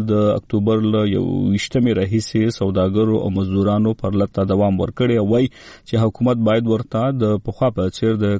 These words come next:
کندهار له سپین بولدک سره په شناختي کارت، تذکرو یا بلې سفري اجازتنامې د تګ راتګ اجازه ورکړي. پاکستان د پیسو له نړیوال صندوق آی ایم اف څخه د اوه سوه پنځه اعشاریه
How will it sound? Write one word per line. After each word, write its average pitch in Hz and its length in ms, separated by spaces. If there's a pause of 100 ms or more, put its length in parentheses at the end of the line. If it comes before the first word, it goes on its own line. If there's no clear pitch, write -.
کندهار 101 480
له 98 160
سپین 98 240
بولدک 120 480
سره 110 220
په 95 180
شناختي - 520
کارت، 110 320
تذکرو 101 560
یا 98 160
بلې 107 220
سفري 101 640 (180)
اجازتنامې 95 760 (120)
د 92 140
تګ 92 180
راتګ 101 240 (140)
اجازه 92 340
ورکړي. - 580 (1500)
پاکستان 175 400
د 196 140
پیسو 175 300
له 170 120
نړیوال 147 380
صندوق 139 480
آی 135 340
ایم 117 160
اف 127 140
څخه 135 260 (220)
د - 20 (560)
اوه 123 300
سوه 143 260 (180)
پنځه 117 640
اعشاریه 113 680